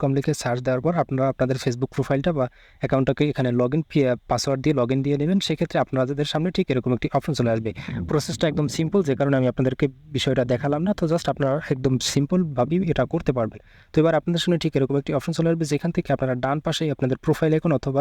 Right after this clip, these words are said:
থ্রি লাইন এক আইকন দেখতে পাবেন, just এখানে ক্লিক করে দিবেন। আপনাদের সামনে ঠিক এরকম একটি অপশন চলে আসবে। আমি আপনাদেরকে একটু জুম আউট করে দেখাচ্ছি। ডান পাশে আপনাদের প্রোফাইল আইকনে ক্লিক করে দিলে আপনাদের সামনে এরকম অপশন চলে আসবে। তো এখান থেকে আপনারা দেখতে পারবেন help and support নামের একটি অপশন রয়েছে, just help and support এই অপশনটিতে আপনারা ক্লিক করে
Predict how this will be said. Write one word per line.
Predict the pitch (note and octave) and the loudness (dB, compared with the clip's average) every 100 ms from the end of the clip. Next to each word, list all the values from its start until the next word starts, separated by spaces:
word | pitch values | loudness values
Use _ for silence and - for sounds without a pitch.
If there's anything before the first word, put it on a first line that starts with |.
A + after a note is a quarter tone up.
| - | -2
থ্রি | - C3 | 0 2
লাইন | D3 E3 | 2 0
এক | C3+ - C3 | -4 -2 -2
আইকন | B2+ E3 | 0 0
দেখতে | D#3+ E3 | 0 0
পাবেন, | D#3+ F#3 | 2 2
just | C#3 - | 0 0
এখানে | C3+ A#2+ - | -2 -2 0
ক্লিক | E3+ - | 0 2
করে | A#2+ A2+ | 0 2
দিবেন। | A2+ - _ _ _ _ | -2 -4 _ _ _ _
আপনাদের | E3+ E3+ | -2 0
সামনে | F3+ F3+ | 2 2
ঠিক | D3 - | 2 2
এরকম | B2 C#3 | 0 0
একটি | C3+ D#3 | 0 0
অপশন | - E3 | 2 0
চলে | D#3+ D#3+ | 2 2
আসবে। | E3 F3 | 2 0
আমি | C#3 C3+ | 2 2
আপনাদেরকে | - C#3 D3 | 2 2 2
একটু | C#3+ C3+ | 2 2
জুম | A#2+ B2+ | 2 0
আউট | D#3 | 0
করে | D#3+ C#3 | 2 2
দেখাচ্ছি। | A#2 - - G3 | 0 -2 -2 0
ডান | C#3 B2+ | 0 0
পাশে | C#3+ - C#3+ | -2 0 0
আপনাদের | B2+ B2 | 0 0
প্রোফাইল | D3+ C#3 C#3 | -2 0 0
আইকনে | C3+ C#3+ - | 2 0 2
ক্লিক | C#3 - | 0 0
করে | C3+ C3 | 0 2
দিলে | F3+ | 0
আপনাদের | E3 C#3+ C3+ | 0 -2 0
সামনে | E3 F3+ | 2 2
এরকম | C3+ C3 | 0 -2
অপশন | A#2 C3+ A#2 | -2 -2 2
চলে | F3+ C#3 | 2 2
আসবে। | A2 - _ - - | -2 -10 _ -20 -4
তো | - | -2
এখান | - F#3+ | 2 2
থেকে | F#3 E3+ | 4 2
আপনারা | E3+ D#3+ | 2 0
দেখতে | E3 - | 0 0
পারবেন | E3 D#3+ G3 - | 0 0 -2 0
help | C#3+ C#3+ | 0 0
and | C#3 - | -2 -2
support | C3+ - - | -4 -4 -2
নামের | B2+ B2 | 0 0
একটি | C#3+ | 0
অপশন | B2+ D#3 | 0 0
রয়েছে, | D3 D3 D#3 | -2 0 0
just | D3 - | -2 0
help | B2+ - | 0 2
and | D#3 | 0
support | - B2+ - D3 | 0 -2 0 2
এই | B2+ | 2
অপশনটিতে | - D3+ D#3+ | 2 0 0
আপনারা | D3+ F#3+ - | 0 0 2
ক্লিক | C3 - | 0 2
করে | B2+ | -2